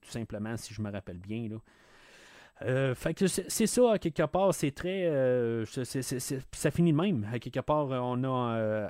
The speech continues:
Hannibal qui est dans un avion, puis qu'il y a un petit gars qui, euh, qui, qui vient l'aborder, puis que, euh, le coquin, ben,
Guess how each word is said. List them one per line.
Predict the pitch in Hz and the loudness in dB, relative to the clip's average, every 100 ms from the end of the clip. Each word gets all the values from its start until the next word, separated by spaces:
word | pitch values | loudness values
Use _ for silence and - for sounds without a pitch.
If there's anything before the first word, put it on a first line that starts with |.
| - | -2
Hannibal | 123 123 160 165 | -2 2 0 0
qui | 143 135 | -2 -4
est | |
dans | 123 123 123 | 0 0 0
un | |
avion, | 123 110 127 160 170 | 0 0 0 0 0
puis | - | -2
qu'il | - 139 | -4 -2
y | 131 | 2
a | |
un | 127 | 0
petit | 113 - 123 | 0 -4 -6
gars | 123 143 127 | 0 0 0
qui, | 135 120 110 | -2 0 0
euh, | 107 104 101 | 0 -2 -4
qui, | - 107 | -8 -12
qui | - | -10
vient | 113 127 | -6 -2
l'aborder, | 120 110 117 107 113 151 160 - | 0 2 2 2 0 0 -2 -4
puis | 120 | -6
que, | - 123 | -2 -2
euh, | 120 120 117 110 104 107 101 101 76 | 0 0 0 0 0 0 0 -4 -4
le | 123 | -4
coquin, | - 110 - 143 160 | -2 -4 -2 0 0
ben, | 123 | 0